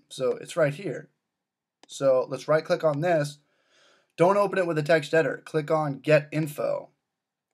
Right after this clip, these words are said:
And what we wanna do is we wanna scroll all the way down to right here. Let's look at our privileges. So for the time being, while this site is being worked on, I wanna change staff and everybody to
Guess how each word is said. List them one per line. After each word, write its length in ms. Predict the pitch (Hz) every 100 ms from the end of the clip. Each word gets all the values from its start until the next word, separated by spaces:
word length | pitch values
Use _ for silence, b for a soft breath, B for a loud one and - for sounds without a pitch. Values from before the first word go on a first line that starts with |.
| _ _ _ - 139
And 100 | 143
what 140 | 151
we 100 | 160
wanna 240 | 156 151
do 300 | 139 160 165
is 100 | 143
we 100 | 131
wanna 200 | 135 135
scroll 400 | 127 - 131 123 -
all 380 | 139 139 143
the 80 | 135
way 260 | 127 127 123
down 720 | - 160 165 127 123 151 147 _ _ _ _ _ -
to 380 | 139 135 127 117
right 260 | 143 143
here. 380 | - 190 127 - 127
Let's 160 | -
look 100 | 139
at 60 | 127
our 80 | 123
privileges. 640 | 196 185 127 - 95 -
So 420 | - 139 131 131
for 140 | - 143
the 80 |
time 280 | - 185 180
being, 380 | 170 180 160 143
while 160 | 131 139
this 220 | 143 143
site 340 | 147 147 143 -
is 240 | 143 139
being 500 | - 147 143 135 - _
worked 460 | 135 147 180 190 139
on, 320 | 127 127 131 -
I 60 |
wanna 180 | 147 175
change 540 | 151 165 156 147 - _
staff 460 | - - 147 151 147
and 80 | 143
everybody 600 | 143 151 139 127 123 123
to 720 | 147 - 139 135 131 127 120